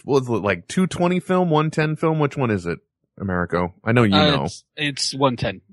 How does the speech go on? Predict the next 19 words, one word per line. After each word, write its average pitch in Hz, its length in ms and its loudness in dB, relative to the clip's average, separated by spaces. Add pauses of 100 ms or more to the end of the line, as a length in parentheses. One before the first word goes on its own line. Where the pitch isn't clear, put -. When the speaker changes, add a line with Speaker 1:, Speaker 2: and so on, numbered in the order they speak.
(100)
Speaker 1:
Yeah, 147 280 0
so 196 180 0
it, 185 260 2
it 170 140 2
emulates 190 560 2
these 131 220 0
one 147 220 2
ten 131 220 2
cameras 131 420 2
we 104 120 2
used 107 320 0
to 101 80 -2
use. 98 520 -2 (460)
And, 147 160 2
and 147 260 2
when 151 120 2
you're 135 160 4
using 160 400 0
it, 123 80 2